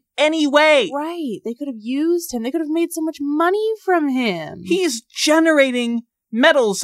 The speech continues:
Speaker 1: and plastics in his earlobes, and yet they're not doing any sort of business or scandalizing of any sort.
Speaker 2: And
Speaker 1: If my son came to me and said,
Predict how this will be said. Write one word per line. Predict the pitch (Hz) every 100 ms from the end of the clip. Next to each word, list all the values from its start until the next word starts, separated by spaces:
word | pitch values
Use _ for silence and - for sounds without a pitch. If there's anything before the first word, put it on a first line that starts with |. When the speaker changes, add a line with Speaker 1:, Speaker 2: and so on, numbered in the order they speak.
| -
Speaker 1:
and | 254 220
plastics | - 285 330 - 233 190 - -
in | 247 226
his | 226 208 - -
earlobes, | 339 381 285 185 131 156 - - _ _ -
and | 269
yet | 277 277 -
they're | 320 311 277
not | 233 240 302 302
doing | 214 247 247 - -
any | 311 330
sort | 247 254
of | 220 - _
business | 285 302 277 277 -
or | 214 202
scandalizing | - - 294 294 262 254 247 220 240 233 233 _
of | 180 - _
any | 311 339 240
sort. | - - - 359 330 - - -
Speaker 2:
And | 220
Speaker 1:
If | 277 277
my | 262 302 427
son | - - 320 294
came | 277 277 269 254
to | -
me | 214 190 151 _ _ _ _ _
and | 208 220 214
said, | 247